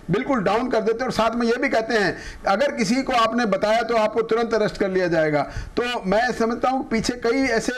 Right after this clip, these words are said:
अ, इंसिडेंट हुए जिसमें सीनियर, सीनियर ऑफिसर्स, पुलिस के ऑफिसर्स और, अ, पढ़े लिखे आदमी बहुत ज़्यादा, वो भी इसका शिकार हो चुके हैं। लेकिन अब इसके लिए आपने पूछा कि क्या सावधानियां बरती जाए, ये बड़ी ज़रूरी है। ऐसी जब भी कभी भी कॉल आए तो कभी घबराएं नहीं।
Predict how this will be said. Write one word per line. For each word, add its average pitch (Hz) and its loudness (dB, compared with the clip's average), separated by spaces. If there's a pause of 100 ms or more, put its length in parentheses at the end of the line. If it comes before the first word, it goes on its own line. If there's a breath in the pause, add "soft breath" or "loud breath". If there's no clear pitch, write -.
(120)
अ, 185 0
इंसिडेंट 220 -2
हुए 233 2
जिसमें 226 -4
सीनियर, 233 0
सीनियर 233 0
ऑफिसर्स, 196 0 (440)
पुलिस 311 0
के 302 0
ऑफिसर्स 220 0 (380 loud breath)
और, 254 0
अ, 214 0
पढ़े 220 0
लिखे 262 0 (180)
आदमी 208 2
बहुत 208 0
ज़्यादा, 202 0
वो 214 -2
भी 269 -2
इसका 233 -2
शिकार 190 0
हो 175 2
चुके - -4
हैं। 147 0 (280 loud breath)
लेकिन 233 0
अब 214 0
इसके 254 -4
लिए 254 -2
आपने 226 0
पूछा 220 -2
कि 254 -6
क्या 247 0
सावधानियां 196 2
बरती 185 -2
जाए, 185 0
ये 254 -6
बड़ी 233 -2
ज़रूरी 202 0
है। 117 -6 (640 loud breath)
ऐसी 285 0
जब 247 -2
भी 277 2
कभी 254 0
भी 277 -2
कॉल 226 2
आए 220 2
तो 226 -2
कभी 214 -2
घबराएं 175 0
नहीं। 131 -2